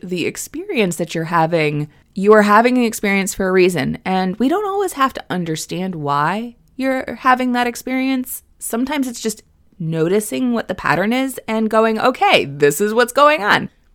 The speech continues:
This is the experience," and releasing the need to understand the why of it. Just like how, why can feel too big,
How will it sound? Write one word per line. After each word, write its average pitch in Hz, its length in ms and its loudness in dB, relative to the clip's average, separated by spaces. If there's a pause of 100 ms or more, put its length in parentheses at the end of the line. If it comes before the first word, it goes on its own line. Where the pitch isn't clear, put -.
(140)
This 180 200 2
is 185 160 -2
the 208 120 2
experience," - 840 -2
and 180 300 -2
releasing 226 720 2
the 220 120 2
need 196 420 -2
to 202 200 -8
understand 170 720 -4
the 156 160 -4
why 160 680 0
of 135 200 -4
it. - 180 -10
Just 220 300 -4
like 285 340 -2 (180)
how, 208 720 2 (420)
why 226 840 0 (260)
can 208 580 0
feel 190 640 -2 (360)
too 277 220 -4
big, 226 400 2